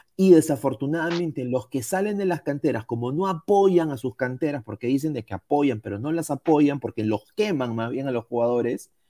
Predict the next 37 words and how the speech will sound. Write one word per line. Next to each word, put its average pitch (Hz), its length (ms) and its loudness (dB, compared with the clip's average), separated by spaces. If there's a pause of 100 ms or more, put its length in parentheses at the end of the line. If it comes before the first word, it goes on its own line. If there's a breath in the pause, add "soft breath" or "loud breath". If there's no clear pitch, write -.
(140)
en 123 120 -6
vez 151 120 2
de 190 100 4
llevarlos 151 460 4
como 127 260 -4
quizás 151 280 -6
Melgar 151 320 -4
los 143 180 -4
ha 147 60 -2
llevado 135 420 0
de 110 100 -2
poco 135 280 -2
a - 80 0
poco, - 440 0 (680)
los - 260 2
queman, 170 520 4 (480)
¿no? 135 340 -6
Un 139 140 -6
saludo 147 300 4
a 135 80 2
Mora, 123 1200 2
bueno, 113 260 0
aunque 98 220 -4
Mora 120 220 0
vino 123 220 -4
de, 107 280 -2
de 98 100 -4
la 101 80 -4
San 98 180 -8
Martín, 101 380 -6
pero, 92 440 -8
o - 60 -20
sea, 90 200 -6
los 104 160 -4
chicos - 260 -8
jóvenes 170 260 -4
los 107 160 -6